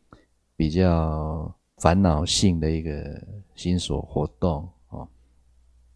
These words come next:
这，这一些活动啊，啊，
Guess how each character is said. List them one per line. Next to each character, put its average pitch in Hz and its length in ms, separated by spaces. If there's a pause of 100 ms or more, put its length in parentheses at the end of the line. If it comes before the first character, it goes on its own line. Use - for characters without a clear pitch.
(420)
这， 127 160
这 - 160
一 127 80
些 120 300
活 85 260
动 82 440
啊， 69 280
啊， - 260